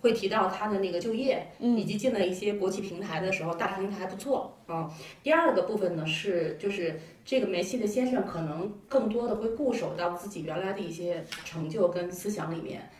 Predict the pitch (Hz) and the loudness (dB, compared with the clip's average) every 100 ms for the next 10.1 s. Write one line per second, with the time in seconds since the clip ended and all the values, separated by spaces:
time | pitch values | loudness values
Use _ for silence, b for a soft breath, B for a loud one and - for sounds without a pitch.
0 | B B B 196 226 285 190 175 196 165 | B B B 4 6 6 4 2 2 2
1 | 165 180 180 160 160 160 196 175 170 175 | -2 -2 -2 -2 0 0 0 0 0 -2
2 | 165 160 196 208 185 - - - 208 208 | -2 -2 -4 -4 -8 -10 -12 -4 0 0
3 | 180 202 190 202 180 - 170 - 160 185 | 0 0 0 0 0 0 -2 -2 -4 -2
4 | - B B B B 202 175 165 208 214 | -4 B B B B 0 0 4 2 4
5 | 196 180 170 214 214 139 147 160 170 175 | 2 4 2 2 -2 0 -4 -4 -4 -2
6 | 190 202 175 156 156 165 - - 294 185 | 0 2 0 -2 -4 -6 -6 0 2 2
7 | 175 160 156 - - 165 165 - - - | 0 0 0 -4 -6 -4 -4 -2 -4 -4
8 | - - - 240 208 180 175 170 233 233 | -10 -14 4 4 6 4 2 0 2 4
9 | 196 214 240 254 196 185 285 294 294 - | 4 2 2 2 4 2 2 0 0 -2
10 | B | B